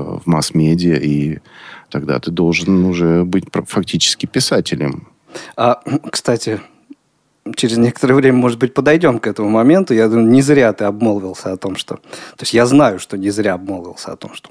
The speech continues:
Speaker 2: должен быть ещё и писателем. А скажи, вот общаться с людьми, разговаривать с людьми, э, этому как-то специально тоже учили? Или в-,
Speaker 1: А,
Speaker 2: просто в процессе каждый сам?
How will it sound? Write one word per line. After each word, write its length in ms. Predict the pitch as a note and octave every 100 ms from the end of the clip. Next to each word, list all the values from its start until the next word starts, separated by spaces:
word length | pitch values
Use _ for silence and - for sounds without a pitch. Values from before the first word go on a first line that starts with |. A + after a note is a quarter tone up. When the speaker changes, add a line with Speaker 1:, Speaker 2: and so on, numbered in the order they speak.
| -
Speaker 2:
должен 340 | F#2+ E2+ F2 F#2
быть 160 | F#2
ещё 140 | - F2+
и 60 |
писателем. 540 | - - F#3+ F#3+ A2+ - - - - -
А 100 | A2
скажи, 480 | - D3+ D3+ C#3 -
вот 200 | B2+ C3
общаться 540 | C3 - - F#3 F#3 D3+
с 80 | -
людьми, 320 | C#3 C3+ C3
разговаривать 720 | A#2+ A#2 B2 A#2 C#3+ D3 C3
с 100 | -
людьми, 440 | B2+ A#2 B2 A#2 A2+ - - - -
э, 160 | A2 A2
этому 300 | A#2 A2+ B2+ A#2+
как-то 280 | B2+ -
специально 640 | A2+ C3 - C#3 B2 A#2 A2 _ _ _ _
тоже 280 | - A2+ A#2+
учили? 600 | - C3+ - A3+ A#3 G#2 - _ _ _ _ - -
Или 300 | C#3+ F#3 F#3+
в-, 40 | G3+ G#3
Speaker 1:
А, 20 | -
Speaker 2:
просто 280 | D#3+ -
в 60 | D3+
процессе 600 | E3 D#3+ C#3+ A#2 - F#2 _ _ -
каждый 300 | G#2+ G2+ G#2
сам? 280 | A2+ F2